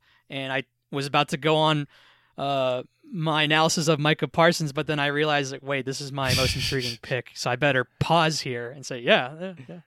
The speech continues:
Speaker 1: that was a good trade back," because, yeah, I think, uh, that was one of the most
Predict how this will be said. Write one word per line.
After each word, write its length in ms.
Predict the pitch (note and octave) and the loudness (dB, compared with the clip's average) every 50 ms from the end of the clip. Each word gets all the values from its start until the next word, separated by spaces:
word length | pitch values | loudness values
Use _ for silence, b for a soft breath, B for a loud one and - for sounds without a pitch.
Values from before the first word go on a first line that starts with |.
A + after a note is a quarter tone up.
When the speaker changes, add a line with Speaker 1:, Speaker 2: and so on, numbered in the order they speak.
| _ - | _ -18
Speaker 1:
that 60 | D3 | -16
was 80 | D3+ D#3 | -14 -12
a 40 | |
good 200 | D3+ - D#3 C#3+ _ _ _ _ _ - | -10 -10 -10 -10 _ _ _ _ _ -6
trade 220 | - E3 F3+ D3+ | -4 -4 -2 -2
back," 180 | C3 B2+ C3 C3 | -2 -4 -4 -4
because, 400 | D3 C#3+ - D#3 D3+ D3 C3 C#3+ | -4 -4 -2 -2 -2 -2 -2 -2
yeah, 160 | D3+ D#3 C#3 | -2 -2 0
I 120 | - C3+ C#3 | 0 -2 -2
think, 300 | - D#3 C#3+ C#3 - b b b b b b b b b b b b - | -2 -2 -4 -4 -8 b b b b b b b b b b b b -6
uh, 280 | C#3 C3+ C3 B2+ C3 C3 B2+ | -4 -4 -4 -4 -8 -8 -4
that 160 | - C#3+ C#3+ | 0 2 2
was 120 | D3 D3 C3 | 2 0 -2
one 140 | C#3 D3 C#3+ | -2 -4 -2
of 20 | |
the 60 | C#3 | -2
most 360 | C#3 C3+ C#3 C#3 - - - | -2 -2 -4 -4 -8 -10 -14